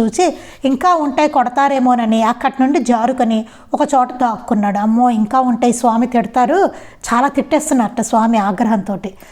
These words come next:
అందుకని అక్కడి నుంచి జారుకొని ఒక చోట దాక్కున్నట్ట.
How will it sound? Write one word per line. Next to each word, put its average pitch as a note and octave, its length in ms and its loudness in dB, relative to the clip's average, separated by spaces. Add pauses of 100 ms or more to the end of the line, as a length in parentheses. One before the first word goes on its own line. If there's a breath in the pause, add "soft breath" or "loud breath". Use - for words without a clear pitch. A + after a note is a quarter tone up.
(180 loud breath)
అందుకని B3+ 320 2
అక్కడి C4+ 260 0
నుంచి C4 220 2
జారుకొని B3 480 0
ఒక D4 100 2 (140)
చోట A3+ 140 0
దాక్కున్నట్ట. G3 680 -4